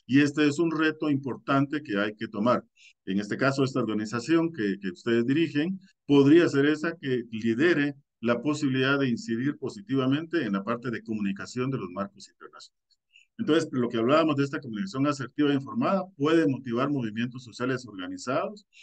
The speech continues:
puede formar actores del desarrollo, puede generar gobernanza y gobernabilidad en, en, en, en el tema. Eh, bueno, exactamente los, los doce minutos ya. Eh, yo creo que el principal reto entonces es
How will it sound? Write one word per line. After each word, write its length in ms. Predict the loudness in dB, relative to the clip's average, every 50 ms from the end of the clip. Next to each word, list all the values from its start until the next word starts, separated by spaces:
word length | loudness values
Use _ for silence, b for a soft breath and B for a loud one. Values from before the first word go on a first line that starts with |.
| B B B B _ _ _
puede 240 | 2 4 6 6 6
formar 420 | 4 0 -2 -2 2 2 4 4 4
actores 360 | 2 0 0 0 0 2 2
del 100 | 0 0
desarrollo, 720 | 0 -4 -4 -4 -6 -4 0 4 6 6 6 4 2 -2 _ _ _ _ _
puede 260 | 2 4 6 6 4
generar 400 | 2 0 -2 -2 0 0 0 0
gobernanza 680 | 0 -2 -2 -2 -2 0 0 0 0 -2 -2 -4 -4 -2
y 20 |
gobernabilidad 800 | -2 0 0 0 0 0 -2 -2 -2 -2 -2 -2 -2 -2 -4 -4 -8 -12
en, 220 | -10 -8 -8 -8 -8 -14 -20
en, 160 | -20 -20 _ _
en, 220 | -20 -20 -20 _ _ -18
en 80 | -16 -16
el 140 | -16 -16 _
tema. 240 | -8 -6 -6 -8 -12 _ _ _ _ _ _ _ _ _ _ _ _ _ _ _ 0
Eh, 340 | 2 4 4 4 2 -2 -4
bueno, 260 | -4 -4 -2 -2 -2
exactamente 640 | -4 -4 -4 -4 -4 -2 0 0 2 0 0 -2 0
los, 280 | -2 -2 -2 -4 -8 -10 -6
los 160 | -6 -6 -2
doce 300 | -2 -2 -2 -2 -2 -2 -2 0 0 -2 -2 -2
minutos 460 | 0 0 2 2 2 0 -2 -4 -2
ya. 200 | 0 0 0 0 0 -4 B B B B B B _ -2
Eh, 320 | 2 4 4 4 4 4 4 2 2 0 -2 0
yo 160 | 2 2 2
creo 200 | 4 2 2 2
que 80 | 0
el 80 | -2 -2
principal 440 | -2 -4 -2 -2 -2 -2 0 0 0
reto 380 | 2 2 0 0 0 0 -2
entonces 580 | -2 -2 -2 -2 -4 -4 -2 -2 -4 -4 -2 0
es 320 | 0 0 0 -2 -6 -16